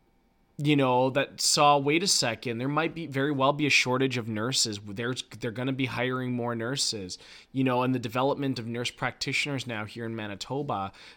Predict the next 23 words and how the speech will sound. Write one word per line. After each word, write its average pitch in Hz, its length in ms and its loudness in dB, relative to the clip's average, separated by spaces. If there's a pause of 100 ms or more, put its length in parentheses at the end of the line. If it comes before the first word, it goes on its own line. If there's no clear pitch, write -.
I 98 180 -10
think 123 120 -6
it's 117 140 -8
a - 20 -10
Canada-wide 113 600 -4
thing, 101 260 -6
but, 101 420 -6 (360)
uh, 87 60 -6
I 90 120 2
don't 107 120 -2
know 110 60 -4
about 101 180 -2
the 92 40 -8
States, 151 460 0
but 110 320 -6 (1040)
with 147 180 0
the 143 80 -2
nurse 147 180 4
practitioner 185 600 2
development, 120 420 -2
like, 117 240 -6
I, 180 280 8
if 165 120 -8